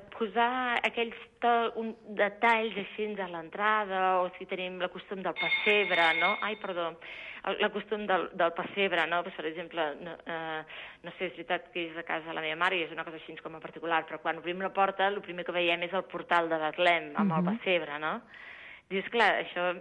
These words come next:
Speaker 1: mm, dius, "Bueno, hi ha algun detall més de la casa?" Vull dir que també, pues, el quart d'estar, la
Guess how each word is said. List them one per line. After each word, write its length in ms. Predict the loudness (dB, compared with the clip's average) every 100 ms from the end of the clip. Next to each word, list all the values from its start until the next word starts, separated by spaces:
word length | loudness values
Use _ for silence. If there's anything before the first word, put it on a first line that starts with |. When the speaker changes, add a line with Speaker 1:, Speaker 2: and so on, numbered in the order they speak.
| -8
Speaker 1:
mm, 260 | -12 -8
dius, 180 | -8 -6
"Bueno, 160 | -8 -6
hi 120 | 0
ha 60 | 2
algun 200 | 2 -2
detall 240 | -4 -6
més 220 | -8 -10 -10
de 80 | -12
la 100 | -10
casa?" 360 | -2 -2 -2 -6 -16 -14
Vull 80 | -14
dir 80 | -10
que 80 | -12
també, 520 | -10 -4 -2 -2 -6 -14
pues, 140 | -14
el 180 | -12 -12
quart 240 | -14 -14
d'estar, 800 | -14 -16 -12 -2 0 2 2 0
la 100 | -2